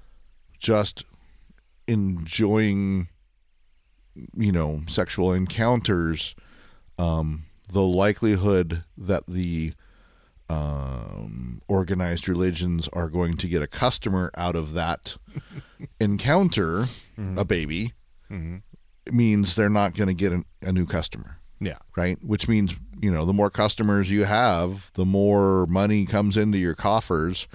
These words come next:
Speaker 2: Yep.
Speaker 1: You can pay for your neat little hats and golden
Speaker 2: <laughs> And the more those new customers can talk new, other cu-, other new customers into coming.
Speaker 1: If you knock on my door,
Speaker 2: <laughs>
Speaker 1: you're going to get a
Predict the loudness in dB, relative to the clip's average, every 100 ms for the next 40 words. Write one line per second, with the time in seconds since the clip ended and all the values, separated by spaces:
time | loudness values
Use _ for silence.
0 | -6 -4 -4 -8 -20 -20 -18 -6 -2 2
1 | 0 0 2 4 4 2 2 2 2 2
2 | 0 -2 -6 -2 0 2 0 -2 -10 _
3 | _ -20 -20 -6 0 2 2 2 2 2
4 | 0 -4 -14 -14 -16 _ -20 -20 -20 -16
5 | -6 -2 -2 0 2 2 0 -2 -4 -4
6 | -6 -6 -8 -8 -8 -10 -6 -6 -8 -12
7 | _ -14 -6 -4 -4 -6 -4 -2 -2 -4
8 | -6 -2 0 0 -2 -4 -10 -8 -8 -6
9 | -8 -10 -12 -14 -16 -20 _ _ _ _
10 | -12 -4 0 0 0 2 4 4 4 6
11 | 8 6 4 -2 -10 -16 -20 -12 -6 -6
12 | 0 4 4 4 4 2 2 2 0 0
13 | 0